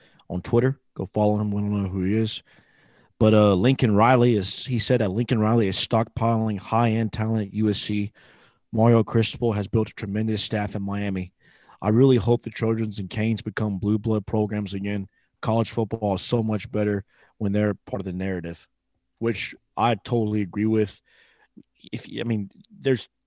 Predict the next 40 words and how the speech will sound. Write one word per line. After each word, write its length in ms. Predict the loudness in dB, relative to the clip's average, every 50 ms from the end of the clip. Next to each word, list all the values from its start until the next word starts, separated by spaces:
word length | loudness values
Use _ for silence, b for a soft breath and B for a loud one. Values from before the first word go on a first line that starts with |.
| _ _ _ _ _ _ _ _
these, 240 | -6 -6 -6 -6 -10 -10
you 180 | -10 -8 -8
know, 60 | -4 -2
the 80 | 2 4
reason 220 | 4 4 4 4
why 100 | 2 2
both 280 | 2 2 2 2 2 0
the, 160 | -4 -6 -6
I 60 | -4
mean, 220 | -6 -6 -6 -8 -12 _ _ _ _ _ _ _ _ _ _ _ _ _ _ _ _
Miami 420 | -10 -6 -4 0 2 2 2 2 2
and 100 | 2 4
U 100 | 4 4
S 120 | 2 2
C 120 | 0 -2 -2
are 60 | 0
definitely 300 | 0 -2 -2 -2 -4 -4
blue 180 | -2 -2 -4
bloods 260 | -2 -2 -2 -2 -2 -4
in 60 | -6
college 240 | -2 -2 -2 -2 -2
football. 260 | -4 -4 -4 -4 -4
I 40 | -4
mean, 140 | -6 -4
there's 200 | -4 -4 -6 -6 -4 0
thirty 220 | 2 2 2 2
for 120 | 0 -4 -10
thirties 400 | -6 -4 -2 -2 -2 -2 -6 -8
about 300 | -8 -8 -8 -8 -8 -10
them, 220 | -14 -16 -16 -18 _ _ _ _ _
about 260 | -8 -6 -6 -6 -4
their, 180 | -6 -8 -8 -6
you 120 | -8 -8
know, 160 | -8 -8 -10 -12 _ _ _ _ _ _ _ _
dynasty 540 | -8 -6 -4 -4 -4 -4 -6 -6 -4 -4 -4
and 100 | -2 -2
their 100 | -2 -2
run 280 | -2 -2 -2 -2 -4 -4
and 120 | -4 -4
everything. 480 | -4 -4 -4 -6 -6 -8 -10 -12 -12